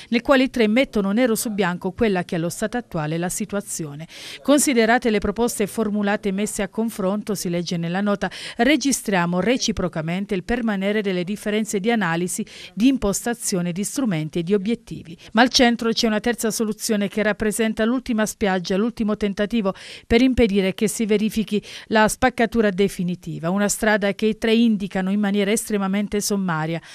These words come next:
"Abbiamo individuato un'ultima ipotesi che potrebbe rendere possibile la convergenza e che necessita di ulteriori approfondimenti tecnici e finanziari che giovedì pomeriggio avremo a disposizione", hanno concluso Frattura, Ruta e Leva.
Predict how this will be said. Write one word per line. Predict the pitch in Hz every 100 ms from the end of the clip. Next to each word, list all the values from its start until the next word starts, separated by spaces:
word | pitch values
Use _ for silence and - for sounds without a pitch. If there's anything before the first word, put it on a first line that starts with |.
| - -
"Abbiamo | 240 262 285
individuato | 294 277 262 220 214 214
un'ultima | 208 220 214 214 208
ipotesi | 196 190 190 196 - 214 - - -
che | 240
potrebbe | 254 254 269 240
rendere | 240 254 240 233
possibile | 240 - 240 214 208 190
la | 185
convergenza | 262 254 226 202 - 175 180 180
e | 196
che | 220
necessita | 214 214 277 254 233 196
di | 180
ulteriori | 254 - 208 226 208
approfondimenti | 226 254 226 214 202 202 202 208
tecnici | 185 254 262 247 226
e | 196
finanziari | 208 190 190 - 180 165 170 - - -
che | 240
giovedì | 208 240 254 262
pomeriggio | 202 220 190 175 220
avremo | 208 180 170
a | 208
disposizione", | 196 190 190 170 180 - 165 151
hanno | 151 151
concluso | 160 156 175 165 165 - -
Frattura, | - 180 180 185 175 175
Ruta | 170 170 175
e | 170
Leva. | 175 175 175